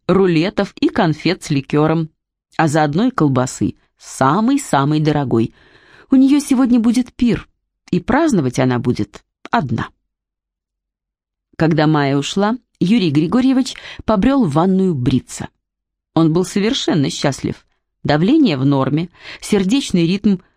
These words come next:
лучше не пожелаешь. К нему вернулись силы, в голове зрели планы, роились идеи. Позвонил, вызвал Зухру, распорядился сделать глубокую уборку, чтобы нигде ни пылиночки,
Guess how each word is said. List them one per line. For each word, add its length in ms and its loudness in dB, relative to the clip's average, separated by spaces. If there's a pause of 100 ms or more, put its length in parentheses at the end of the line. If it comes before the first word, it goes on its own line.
(220)
лучше 540 2
не 100 2
пожелаешь. 720 -4 (560)
К 60 -2
нему 320 4
вернулись 540 0
силы, 520 -4 (320)
в 120 0
голове 460 0
зрели 300 0
планы, 500 -2 (400)
роились 600 0
идеи. 680 -2 (460)
Позвонил, 560 2
вызвал 400 0
Зухру, 500 -2 (240)
распорядился 800 0
сделать 360 0
глубокую 580 2
уборку, 580 0 (160)
чтобы 320 0
нигде 480 0
ни 100 2
пылиночки, 800 -2